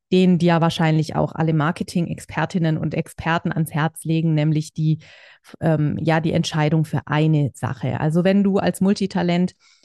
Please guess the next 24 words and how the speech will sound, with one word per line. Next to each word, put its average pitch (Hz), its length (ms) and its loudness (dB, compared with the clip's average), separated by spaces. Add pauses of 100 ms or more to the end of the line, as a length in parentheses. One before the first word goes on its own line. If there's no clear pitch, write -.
(120)
vorhast, 175 400 2
den 160 140 0
Weg 156 180 -4
in 151 80 -2
die 147 80 -2
Selbstständigkeit 160 800 -2
zu 156 80 -10
gehen, 202 320 2
dann 170 180 2
hast 165 220 -4
du 165 60 -2
ja 147 180 0
einen 170 300 2
ganzen 190 400 2
Blumenstrauß 196 760 4
an 180 160 2
Projektmöglichkeiten, 180 1400 0
an 160 160 -2
Ideen, 170 540 0
an 160 160 0
tollen 175 320 2
Dingen, 190 240 2
die 190 100 2
du 170 280 0